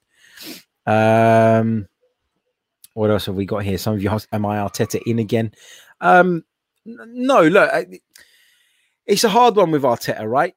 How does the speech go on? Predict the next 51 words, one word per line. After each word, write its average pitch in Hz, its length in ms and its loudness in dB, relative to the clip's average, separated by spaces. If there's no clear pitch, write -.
Because 147 300 -4
when 165 160 0
you 175 100 -2
look 214 180 0
at - 100 -2
the 170 140 -4
overall 147 440 2
picture, 123 500 -2
you 131 120 -8
know, 123 180 -2
I 143 100 4
was 131 180 0
very, 127 340 0
very 120 320 -2
upset 113 400 -4
after 113 300 -4
we 113 100 -2
got 110 220 -8
knocked 110 260 -10
out 107 160 -4
of 101 100 -14
the 110 100 -6
Europa 113 400 -2
League 110 200 -8
by 110 180 -4
Villarreal. 110 720 0
And 92 120 -8
those 110 200 -8
of 101 120 -12
you 101 180 -10
who 101 80 -8
were 101 100 -10
watching 98 460 -12
the 107 80 -4
show 131 280 4
at 110 100 2
the 113 80 -10
time 123 360 0
would 113 120 0
have 104 120 -2
remembered 113 420 -4
me 110 160 -8
saying, 113 540 -8
you 120 100 -8
know, 110 160 -4
if 107 160 -6
he 117 100 -8
was 104 160 -4
sacked - 320 -4
now, 117 420 0
I, 98 100 -2